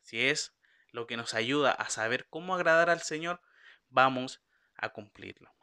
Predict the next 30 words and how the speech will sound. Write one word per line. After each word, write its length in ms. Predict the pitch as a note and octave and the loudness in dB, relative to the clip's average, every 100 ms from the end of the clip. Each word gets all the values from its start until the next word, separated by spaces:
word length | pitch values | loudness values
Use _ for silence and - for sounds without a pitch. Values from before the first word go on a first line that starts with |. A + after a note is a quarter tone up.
| A2+ | -14
Así 200 | A2+ B2 | -12 -10
que, 120 | B2+ | -8
mis 180 | B2+ B2+ | -6 -4
hermanos, 380 | B2 C3+ C#3 | -2 0 -2
que 160 | - B2 | -6 -8
eso 200 | C3 C#3+ | -6 -6
sea 280 | - E3+ F3 | -2 2 2
durante 420 | D3+ D3+ D3 - | 2 0 -2 -8
este 240 | C3+ - | -14 -12
día, 340 | A#2 F#3 F#3 - _ _ | -8 -6 -6 -8 _ _
¿ya? 340 | A2+ C#3 - | -6 -6 -8
Que 140 | - A2 | -14 -14
podamos, 600 | A2+ B2 D3+ E3+ E3+ - _ _ _ _ _ _ _ - - - | -6 -4 -2 -4 -8 -14 _ _ _ _ _ _ _ -20 -20 0
eh, 400 | B2 B2+ B2 B2+ | 4 6 4 2
examinarnos, 1000 | C3+ - D3 B2+ C#3+ B3 G3+ G2+ - - - | -2 0 0 2 4 4 4 -4 -12 -20 -20
examinar 540 | B2 - B2 B2 D#3+ | -12 -10 -8 0 0
nuestra 280 | F3 - D3+ | 0 -4 -4
vida 200 | F3+ F3+ | -2 -4
si 120 | - | -6
estamos 720 | - - E3 F3+ F#3 F3+ - _ _ _ _ - | -8 -8 -6 -6 -8 -10 -18 _ _ _ _ -12
obedeciendo 840 | A#2 A#2 A#2 - C3+ C3+ C3 C3 | -6 -4 -4 -6 -6 -6 -4 -4
la 160 | A#2 | -4
palabra 520 | - A2 A#2 A2+ A2+ A2 | -4 -4 0 0 0 -2
del 140 | G#2+ | -4
Señor. 320 | - G2+ G2 | -8 -10 -6
Vamos 260 | C3+ E3+ E3+ | -2 -2 -2
a 60 | |
terminar 480 | E3 D#3+ D#3 D#3 D#3 - _ | -4 -4 -2 -2 -2 -6 _
en 120 | B2+ B2 | -18 -10
oración. 340 | A2+ - F#2 | -10 -10 -14